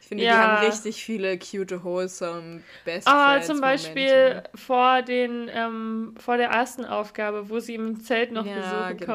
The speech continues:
Speaker 2: kommen. Und
Speaker 1: Ja.
Speaker 2: auch so. Aber weißt du, mich haben Harry und Ron auf dem Ball auch mega angekotzt. Weil ich fand, die waren richtig scheiße zu den Patil-Schwestern, weißt du?
Speaker 1: Ja.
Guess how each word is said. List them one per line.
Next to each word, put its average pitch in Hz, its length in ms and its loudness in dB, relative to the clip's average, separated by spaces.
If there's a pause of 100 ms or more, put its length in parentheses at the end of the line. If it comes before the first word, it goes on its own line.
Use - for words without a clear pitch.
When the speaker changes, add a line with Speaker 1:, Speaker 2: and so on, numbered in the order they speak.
Speaker 2:
kommen. 214 260 -8 (460)
Und 208 720 -6
Speaker 1:
Ja. 214 140 -8
Speaker 2:
auch 208 40 -14
so. 214 420 -10 (600)
Aber 262 260 4
weißt 320 180 0
du, 359 60 -4
mich 285 220 -6
haben 254 340 -2
Harry 269 340 0
und 226 240 -6
Ron 220 300 -2
auf 226 160 -8
dem 202 220 -8
Ball 202 220 -4
auch 202 200 -8
mega 202 500 -6
angekotzt. 196 800 -8 (340)
Weil 226 400 4
ich - 180 -8
fand, 285 360 2 (340)
die 226 160 -10
waren 226 300 0
richtig 269 480 -4
scheiße 226 640 -2
zu 233 140 -14
den 220 180 -6
Patil-Schwestern, 208 1000 -6
weißt 208 340 -6
du? 277 220 -4
Speaker 1:
Ja. 190 260 -8